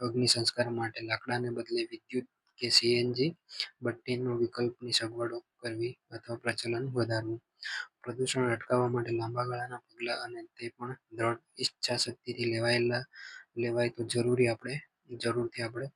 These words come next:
પ્રદૂષણની વિઘાતક અસરને નિવારી શકીશું. તો મિત્રો બને એટલું, અમ, પ્રદૂષણ, અમ, આપણે પર્યાવરણનું પ્રદૂષણ અટકાવીએ એવું કોશિશ કરજો તમે પણ અને હું પણ.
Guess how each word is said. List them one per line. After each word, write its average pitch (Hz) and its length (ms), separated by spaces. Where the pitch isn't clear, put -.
પ્રદૂષણની 120 560
વિઘાતક 117 600
અસરને 120 400
નિવારી 117 400
શકીશું. 113 520
તો 120 80
મિત્રો 113 300
બને 120 260
એટલું, 123 340
અમ, 113 600
પ્રદૂષણ, 123 400
અમ, 117 500
આપણે 113 300
પર્યાવરણનું 117 500
પ્રદૂષણ 403 500
અટકાવીએ 120 680
એવું 117 180
કોશિશ - 380
કરજો - 300
તમે - 300
પણ - 240
અને - 300
હું 110 280
પણ. 120 200